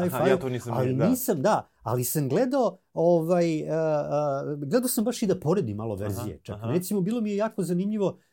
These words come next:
Speaker 1: o, o, eto, to je bio redosled. Znači, prvo sam pogledao, a, ovaj, Villeneuva, pa sam pogledao Lyncha ponovo, pa sam pogledao s-, ovaj, ovu seriju, naravno ne do kraja, pogledao
Speaker 2: Aha,
Speaker 1: sam.
Speaker 2: aha.
Speaker 1: Ona ima, ona je u tri epizode po sat
Speaker 2: Aha,
Speaker 1: i po
Speaker 2: aha.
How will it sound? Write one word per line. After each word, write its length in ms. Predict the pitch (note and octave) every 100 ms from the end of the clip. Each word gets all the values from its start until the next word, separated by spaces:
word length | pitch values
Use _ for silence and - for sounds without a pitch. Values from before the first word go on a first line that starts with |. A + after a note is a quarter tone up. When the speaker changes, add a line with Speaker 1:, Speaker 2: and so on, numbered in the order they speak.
| _
Speaker 1:
o, 360 | - D#3 D3+ D#3
o, 100 | D3+
eto, 200 | F3 E3+
to 140 | F3
je 60 | D#3
bio 140 | C3
redosled. 360 | A2 F2+ - F#2+
Znači, 360 | G#2 A2 - B2+
prvo 220 | F3+ F3+
sam 160 | F3+
pogledao, 540 | C#3 D3 C#3+ A#2 A2 F2+ _ _ -
a, 280 | G#2+ G#2+ G#2+
ovaj, 380 | F3 A#2 A2 G#2 A2
Villeneuva, 800 | G2+ G#2 A2+ A2+ E3+ A3 F3+ - _ _ -
pa 140 | B2+
sam 160 | - B2+
pogledao 380 | C3+ B2 G#2+
Lyncha 380 | A2 F#3+ A3+ G3
ponovo, 400 | F#3 F#3+ F#3+ E3+
pa 100 | C3
sam 160 | B2 A#2
pogledao 520 | C3+ C3+ A2+ A2+ A2
s-, 220 | F#2+ - C3
ovaj, 400 | A2 G#2 G#2 G#2
ovu 200 | A#2 A2
seriju, 360 | - C#3 E3
naravno 280 | C3 C3 A2+
ne 100 | A2+
do 100 | G#2
kraja, 260 | - G2+ F2+
pogledao 240 | F#2+ G#2+
Speaker 2:
Aha, 80 | A2
Speaker 1:
sam. 100 | C#3 - -
Speaker 2:
aha. 80 | -
Speaker 1:
Ona 180 | E3+
ima, 220 | F3+ F#3+ F3
ona 160 | F3+
je 60 | E3+
u 60 |
tri 200 | - G3+
epizode 400 | F#3+ C3 A#2+ C#3+
po 120 | A2 A#2+
sat 180 | B2+
Speaker 2:
Aha, 40 | A2+
Speaker 1:
i 140 | B2
po 120 | - B3
Speaker 2:
aha. 340 | G2 G#2+